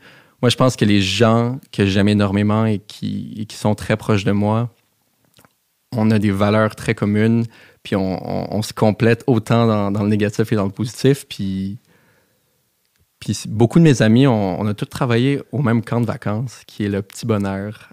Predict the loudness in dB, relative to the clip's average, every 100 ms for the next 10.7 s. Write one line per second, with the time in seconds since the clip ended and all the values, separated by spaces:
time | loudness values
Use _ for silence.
0 | -10 -8 -8 -10 -10 -12 -14 -16 -20 -18
1 | -14 -8 -6 -6 -8 -10 -12 -6 -2 -2
2 | -2 -4 -10 -8 -8 -8 -12 _ _ _
3 | _ _ _ _ _ -6 -2 0 -2 -8
4 | -16 -6 -2 -2 -2 -4 -4 -2 -4 -4
5 | -4 -6 -6 -10 -10 -4 -2 -2 -4 -4
6 | -4 -4 -2 -2 -2 -4 -6 -4 -6 -6
7 | -10 _ -8 -6 -6 -6 -4 -6 -8 -6
8 | -6 -6 -8 -8 -8 -4 -2 -2 -4 -8
9 | -8 -8 _ _ _ _ _ _ _ 0
10 | 2 2 0 -2 -2 -6